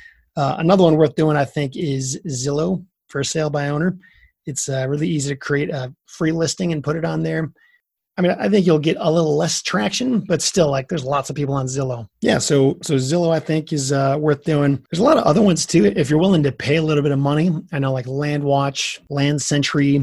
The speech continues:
there's, um, Lands of America, Land Farm. There's lots of different, uh, paid websites that, um, I'm not convinced it's worth it. I know a lot of people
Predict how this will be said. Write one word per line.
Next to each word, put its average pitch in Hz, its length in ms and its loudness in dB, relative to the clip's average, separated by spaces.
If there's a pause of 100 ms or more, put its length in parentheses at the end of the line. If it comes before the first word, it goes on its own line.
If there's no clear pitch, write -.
(120)
there's, 127 320 -6
um, 120 540 -6 (500)
Lands 143 300 0
of 135 80 -2
America, 135 560 2
Land 139 400 0
Farm. 135 480 0 (340)
There's 143 100 -4
lots 151 300 2
of 147 80 0
different, 135 400 -4
uh, 131 240 -4
paid 139 300 0
websites 139 560 -2 (400)
that, 160 200 2 (340)
um, 135 380 -2 (600)
I'm 269 160 4
not 320 240 0
convinced 170 800 0 (300)
it's 147 200 -8
worth 147 220 -2
it. 170 180 -6 (260)
I 160 60 -2
know 175 120 6
a - 20 8
lot 151 240 4
of 147 60 0
people 139 420 -2